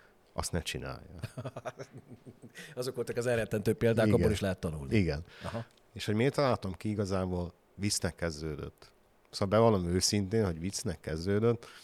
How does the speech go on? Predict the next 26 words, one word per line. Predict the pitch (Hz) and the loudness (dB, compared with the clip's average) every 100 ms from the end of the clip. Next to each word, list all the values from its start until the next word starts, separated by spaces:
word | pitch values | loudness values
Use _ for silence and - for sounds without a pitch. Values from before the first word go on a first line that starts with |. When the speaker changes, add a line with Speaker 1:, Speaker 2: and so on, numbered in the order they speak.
| - - - - | -20 -20 -20 -6
Speaker 1:
Ez | 92 85 | -4 -2
a | 85 82 | -4 -2
covid | - 123 107 | 2 2 2
alatt, | 92 95 - - | 2 2 0 -2
ö, | 104 95 92 92 90 92 92 87 _ - - - - | 2 4 4 4 2 2 0 -4 _ -20 -20 -12 -4
ünnepeltük | 104 101 - 98 - 98 87 | 0 0 2 0 0 -4 -4
a | |
házassági | 85 92 101 - 95 90 78 | -2 -2 -2 -2 -4 -4 -4
évfordulónkat | 85 - 95 92 95 98 - 113 - - _ - - - - - - - - _ | -6 -4 -4 -2 -2 -2 -2 -4 -4 -12 _ -20 -20 -20 -20 -20 -20 -20 -20 _
abban | 98 101 95 | -10 -4 -4
az | 87 | -4
idő-, | 92 107 110 110 110 _ | 0 2 4 2 -4 _
időszakban, | 117 110 117 - 113 110 113 117 | -2 0 0 0 -2 0 0 2
és, | 101 - - | 0 0 -2
ö, | 98 95 92 92 - - - - - | 0 0 0 -2 -6 -20 -20 -20 -4
akkor | 107 - | 0 4
nem | 113 117 | 4 6
volt | 101 90 | 4 2
semmiféle | 101 101 - 92 | 2 0 2 0
ünnepség, | 90 98 95 - 87 85 | 2 0 -2 -6 -8 -8
meg | 82 - - - - | -10 -14 -20 -20 -14
ilyes, | 78 87 | -10 -6
nem | - 87 | -4 -2
Speaker 2:
Mhm. | 76 | -4
Speaker 1:
lehetett, | 87 - - | -6 -10 -10
szóval. | - 98 90 - | -12 -10 -10 -12